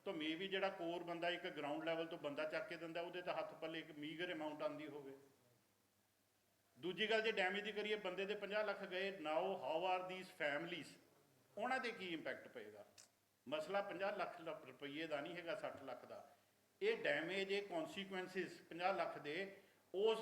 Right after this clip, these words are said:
ਫੈਮਿਲੀ ਦੀਆਂ, ਉਸ ਬੰਦੇ ਦੀਆਂ ਤਿੰਨ ਪੁਸ਼ਤਾਂ ਭੁ-, ਭੁਗਤਣਗੀਆਂ। ਉਹਦੇ ਪੇਰੈਂਟਸ, ਉਹ ਆਪ ਤੇ maybe ਉਹਦੀ ਅਗਲੀ ਜਨਰੇਸ਼ਨ ਵੀ ਭੁਗਤੇਗੀ। These are the consequences। ਸੋ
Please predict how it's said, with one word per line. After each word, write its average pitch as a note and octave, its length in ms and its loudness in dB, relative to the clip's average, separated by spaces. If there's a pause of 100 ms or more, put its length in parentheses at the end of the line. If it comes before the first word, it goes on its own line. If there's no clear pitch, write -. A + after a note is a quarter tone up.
(120)
ਫੈਮਿਲੀ F3+ 460 2
ਦੀਆਂ, F3 320 0
ਉਸ F#3+ 280 2
ਬੰਦੇ D3+ 320 0
ਦੀਆਂ E3+ 240 0
ਤਿੰਨ F#3 360 -4
ਪੁਸ਼ਤਾਂ E3+ 400 -8
ਭੁ-, E3+ 400 -12
ਭੁਗਤਣਗੀਆਂ। A#2 580 -10 (640)
ਉਹਦੇ F3+ 220 2
ਪੇਰੈਂਟਸ, D#3+ 540 2 (460)
ਉਹ F3+ 220 2
ਆਪ C#3+ 420 4
ਤੇ G#3+ 80 2
maybe F3+ 360 -2
ਉਹਦੀ F#3 240 -2
ਅਗਲੀ D3 220 -6
ਜਨਰੇਸ਼ਨ D3 480 -6
ਵੀ D#3+ 80 -6
ਭੁਗਤੇਗੀ। D#3 480 -8
These D3+ 340 -6
are C#3+ 120 -8
the C#3+ 140 -10
consequences। C#3 720 -10 (480)
ਸੋ F#3 460 -2